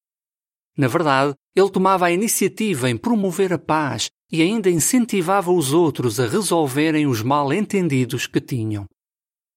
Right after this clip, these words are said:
Por exemplo, ele ensinou que, para alguém agradar a Jeová, tem de estar em paz com os seus irmãos. Jesus ajudava os seus discípulos a fazer as pazes sempre que eles discutiam sobre qual deles era o maior.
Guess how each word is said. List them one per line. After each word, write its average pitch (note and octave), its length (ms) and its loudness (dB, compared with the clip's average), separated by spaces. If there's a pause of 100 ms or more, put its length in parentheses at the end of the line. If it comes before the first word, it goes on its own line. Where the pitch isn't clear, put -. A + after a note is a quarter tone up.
(160)
Por - 120 0
exemplo, A#2+ 500 -2 (160)
ele D#3 240 2
ensinou D#3 520 2
que, C#3 220 2
para C3+ 240 -2
alguém B2 380 0
agradar B2 420 0
a C3+ 60 2
Jeová, C3+ 580 0 (400)
tem G3 160 2
de F#3 80 -4
estar F3 320 0
em D3+ 140 2
paz F3+ 440 -2
com - 160 -2
os A#2+ 160 -2
seus A#2+ 220 0
irmãos. G2+ 600 -4 (1080)
Jesus B2+ 680 0 (180)
ajudava D#3+ 520 2
os D3+ 120 0
seus F3 240 0
discípulos D3 600 -2
a D#3 60 2
fazer D3+ 340 0
as C#3 160 -2
pazes E3+ 540 -4 (260)
sempre A3+ 480 -2
que - 160 0
eles F#3 220 2
discutiam F#3 680 -2
sobre C#3 380 0
qual G3+ 320 0
deles D3 380 0
era A#2 200 -2
o A2+ 80 -2
maior. A2 460 -6